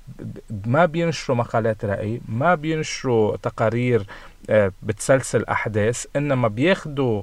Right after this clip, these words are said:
حدث ما وبيفسروه، بيقولوا له explainer فيديو. وهذا أكتر موجود على النيو ميديا، ما منلاقيه كتير على الكلاسيك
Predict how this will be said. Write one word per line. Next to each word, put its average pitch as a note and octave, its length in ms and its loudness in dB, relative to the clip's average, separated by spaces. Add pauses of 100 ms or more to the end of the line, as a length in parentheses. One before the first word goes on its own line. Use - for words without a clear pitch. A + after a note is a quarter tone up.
(140)
حدث C3+ 460 2
ما A2 460 0
وبيفسروه، A2+ 840 0 (440)
بيقولوا C3 320 4
له C#3 160 2
explainer A#2 680 -2
فيديو. F2+ 360 -6 (460)
وهذا D#3 240 6
أكتر D#3 260 6
موجود B2+ 380 2
على G#2+ 220 4
النيو G#2 440 2
ميديا، A2 400 2
ما B2 100 2
منلاقيه B2+ 440 0
كتير B2 300 -4
على G2 200 0
الكلاسيك A2 480 -4